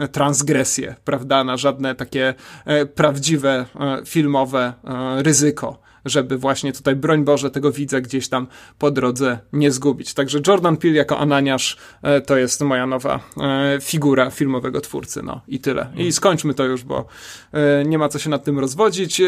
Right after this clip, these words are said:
Speaker 1: Nie jest to film tak, tak tragiczny jak, e, Ciemno prawie noc, chociażby jak wynika z twoich opowieści. Ba, w ogóle nie jest to film tragiczny, ale jest to film niestety pełen męczących wad,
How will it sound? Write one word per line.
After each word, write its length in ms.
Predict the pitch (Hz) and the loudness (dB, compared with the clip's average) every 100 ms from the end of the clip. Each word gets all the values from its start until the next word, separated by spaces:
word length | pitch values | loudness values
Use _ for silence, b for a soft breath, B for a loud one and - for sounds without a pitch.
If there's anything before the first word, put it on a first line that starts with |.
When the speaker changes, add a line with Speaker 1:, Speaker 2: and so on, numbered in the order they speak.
| 175 | 2
Speaker 1:
Nie 160 | 180 226 | 2 4
jest 200 | 214 - | 4 2
to 80 | 185 | 0
film 220 | 180 165 | 2 2
tak, 240 | 165 156 | 2 0
tak 140 | 151 156 | -2 -4
tragiczny 640 | - 147 156 156 156 135 | 0 0 0 -4 -2 -2
jak, 360 | 127 123 - 139 | 0 -2 -4 -2
e, 200 | 131 127 | -2 0
Ciemno 300 | 156 143 139 | -2 0 0
prawie 280 | 151 151 | 0 0
noc, 180 | 208 233 | 0 -2
chociażby 640 | - 160 151 147 156 151 147 | -2 -2 -2 -2 0 0 0
jak 140 | 139 | -4
wynika 280 | 143 151 147 | -2 -4 -4
z 80 | 143 | -6
twoich 360 | - 156 143 147 | -6 -4 -2 -4
opowieści. 600 | 147 147 147 143 165 160 B B | -4 0 0 -2 -6 -6 B B
Ba, 200 | 147 160 | 2 2
w 80 | 127 | 4
ogóle 240 | 196 208 | 2 2
nie 80 | 165 | 0
jest 140 | 151 147 | -4 -4
to 60 | |
film 220 | 147 156 | -4 -4
tragiczny, 640 | 143 147 147 214 - 175 175 B - | 0 0 0 -4 -4 -4 -6 B -2
ale 180 | 175 | 4
jest 160 | 190 185 | 4 2
to 60 | 175 | -6
film 300 | 180 170 165 | -2 -2 -2
niestety 360 | 160 160 160 | -4 -6 -8
pełen 420 | - 156 147 143 143 | 2 4 4 0 -4
męczących 640 | - 156 143 147 139 139 131 | 0 0 2 0 0 -4 -2
wad, 340 | 131 127 - | 0 0 -4